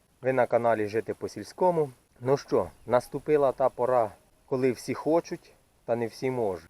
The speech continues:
В якому розумінні всі хочуть, та не всі можуть? Наступив період весняної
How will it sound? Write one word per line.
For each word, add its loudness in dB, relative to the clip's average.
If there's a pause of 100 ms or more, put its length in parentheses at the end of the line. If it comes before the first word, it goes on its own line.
В -12
якому 2
розумінні -4
всі -6
хочуть, -2
та -4
не -4
всі -10
можуть? -8 (220)
Наступив 0
період 0 (260)
весняної -2